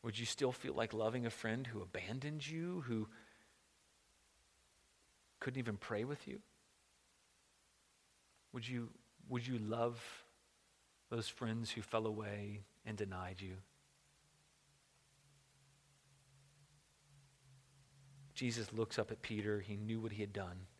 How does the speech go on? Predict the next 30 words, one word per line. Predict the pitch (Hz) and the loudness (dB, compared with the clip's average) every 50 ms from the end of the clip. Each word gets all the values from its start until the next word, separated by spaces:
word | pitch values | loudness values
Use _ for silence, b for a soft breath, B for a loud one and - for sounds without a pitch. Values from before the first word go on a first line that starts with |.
| - | -16
in | 110 104 | -10 -10
that | 98 92 92 | -10 -8 -8
moment. | 95 92 92 92 95 110 - - - - - - - - - - - - - - - - - - - - - - | -8 -8 -8 -8 -10 -12 -14 -18 -20 -20 -20 -20 -20 -20 -20 -20 -20 -20 -20 -20 -20 -20 -20 -20 -20 -20 -20 -6
He | - 131 120 | 0 2 4
knew | 120 117 107 | 6 6 4
ahead | 82 85 98 | 4 6 4
of | 107 113 | 4 4
time | - 156 151 147 | 4 0 0 0
what | 147 139 | 0 2
they | 156 147 | 2 2
would | 139 135 | 2 2
do. | 127 143 147 156 151 | 0 -2 -2 -2 -4
He | 120 107 101 | -4 -4 -2
knew | 101 107 113 120 120 - | 0 0 0 0 -2 -2
afterwards | - 120 131 131 127 - 123 120 120 127 117 123 | -2 -2 -2 -2 -4 -6 -8 -6 -6 -6 -6 -6
what | 131 - | -6 -4
they | 120 120 | -4 -6
had | 113 107 | -6 -6
done. | - 170 95 95 98 95 - - - - _ - _ - - - - _ b b b b b b b b b b | -8 -8 -8 -10 -12 -16 -18 -20 -20 -20 _ -20 _ -20 -20 -20 -20 _ b b b b b b b b b b
And | 113 113 117 | -2 0 2
yet, | 113 117 95 | 4 2 4
really, | 113 117 123 127 127 123 | 4 4 6 6 6 6
the, | 110 110 110 110 - | 6 6 6 6 4
the | - | 0
shocking | 110 - - - - - 123 117 120 117 113 - - 120 117 120 | 0 2 2 2 4 6 6 6 6 6 4 2 2 2 2 2
thing | 107 - - 110 95 90 85 85 85 - - - - - - - - - - - - - - - - - - - - - - | -2 -2 -4 -4 -4 -4 -6 -8 -12 -14 -18 -20 -20 -20 -20 -20 -20 -20 -20 -20 -20 -20 -20 -20 -20 -20 -20 -20 -20 -8 -4
is | 120 110 107 | -2 2 2
that | 113 101 | 2 2
Jesus | 98 113 117 113 104 107 98 - | 2 2 2 2 0 0 0 0
still | - - - - - 127 107 101 | 0 0 -2 0 0 -2 0 0